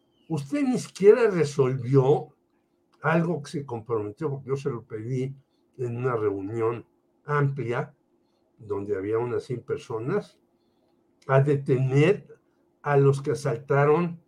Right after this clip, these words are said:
la, eh, el estudio de Carmen Aristegui en una ocasión. "Sí, yo los voy a detener,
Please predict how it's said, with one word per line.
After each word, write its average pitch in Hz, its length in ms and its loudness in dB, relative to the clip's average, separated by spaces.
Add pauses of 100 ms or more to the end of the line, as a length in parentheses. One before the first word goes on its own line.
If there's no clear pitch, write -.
(460)
la, 113 720 -2 (540)
eh, 107 680 0 (500)
el 127 160 -2
estudio 143 840 0 (600)
de 110 720 -4
Carmen 135 420 2
Aristegui 95 720 -8 (720)
en 120 180 -4
una 127 220 0
ocasión. - 540 -10 (580)
"Sí, 214 400 2
yo 147 180 2
los 143 200 0
voy 151 140 -2
a - 40 -4
detener, 143 800 -2